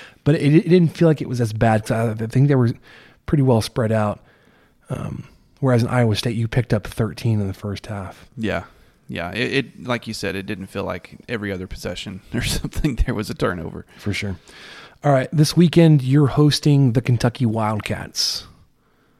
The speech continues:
Speaker 1: Big game. Biggest non-conference game that the broadcast said tonight. Biggest non-conference game since Bob Knight brought in Indiana in ninety-nine.
Speaker 2: I guess, I
Speaker 1: And
Speaker 2: guess so.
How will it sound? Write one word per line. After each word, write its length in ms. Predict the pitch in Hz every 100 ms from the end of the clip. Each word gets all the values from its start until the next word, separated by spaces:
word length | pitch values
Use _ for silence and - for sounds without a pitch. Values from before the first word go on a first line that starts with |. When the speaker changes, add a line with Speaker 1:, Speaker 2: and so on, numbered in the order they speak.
| _ _ _ _ _ 127
Speaker 1:
Big 160 | 127
game. 440 | 120 117 113 113 104 - _ - 127
Biggest 300 | 151 160 135
non-conference 540 | 131 131 135 127 131
game 140 | 131
that 160 | 113 104
the 60 | 110
broadcast 460 | 131 147 123 101
said 100 | 113
tonight. 300 | 98 107 104
Biggest 260 | 127 127 123
non-conference 480 | 117 110 107 107 -
game 260 | 110 107
since 300 | - 101 - - - - - -
Bob 180 | 127 113
Knight 300 | 110 104 123
brought 200 | 117 117
in 100 | 107
Indiana 680 | 117 110 104 107 123 127 - _ -
in 60 |
ninety-nine. 640 | 110 110 107 104 107 127 - _ _ _ _ _ _ _ _ _ _ _ _ _ _ _ _ _ _ _ _ -
Speaker 2:
I 120 | 139
guess, 400 | 147 233 - - -
I 60 | 143
Speaker 1:
And 80 | 156
Speaker 2:
guess 180 | 127
so. 400 | - 165 175 247